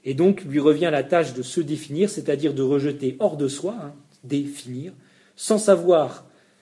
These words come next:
quoi ni pourquoi, eh bien, ce qu'il décrète comme n'étant pas humain. Et, euh, je vous passe, euh, les passages où, où, euh, finalement Lacoue-Labarthe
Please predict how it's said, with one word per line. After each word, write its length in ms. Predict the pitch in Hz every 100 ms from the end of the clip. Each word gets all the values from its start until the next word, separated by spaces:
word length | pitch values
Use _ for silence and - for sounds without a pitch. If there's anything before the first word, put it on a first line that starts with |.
| _ -
quoi 220 | 214 202
ni 200 | 196 220
pourquoi, 640 | 196 - - 143 202 - _ _ _ -
eh 80 | 127
bien, 240 | 123 151 175
ce 140 | 160
qu'il 240 | 131 151
décrète 360 | 131 127 - -
comme 160 | 131 123
n'étant 260 | 113 104
pas 180 | 123 147
humain. 300 | 113 117 98 _ _ _ _ _ 123
Et, 180 | 117 110
euh, 60 |
je 80 | 104 -
vous 80 | 127
passe, 380 | 139 139 -
euh, 20 | 120 107 110 110 113
les 100 | 113
passages 500 | 107 - 156 151 123
où, 640 | 110 - _ - - 127
où, 160 | 123 120
euh, 100 | 110
finalement 400 | - 117 120 151
Lacoue-Labarthe 640 | 135 131 123 120 147 -